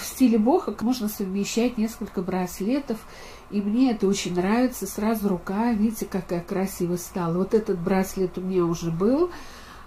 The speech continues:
а вот эти вот браслеты я приобрела, как я уже сказала, на рынке. Мне очень нравится сочетание такой, э, тонкой резьбы, вот на финифть похоже, и в то же время такой вот грубый,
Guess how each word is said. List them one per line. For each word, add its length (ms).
а 160
вот 180
эти 220
вот 160
браслеты 680
я 180
приобрела, 760
как 240
я 80
уже 160
сказала, 500
на 220
рынке. 580
Мне 200
очень 260
нравится 400
сочетание 720
такой, 460
э, 100
тонкой 460
резьбы, 680
вот 200
на 100
финифть 560
похоже, 640
и 360
в 60
то 220
же 100
время 400
такой 400
вот 220
грубый, 680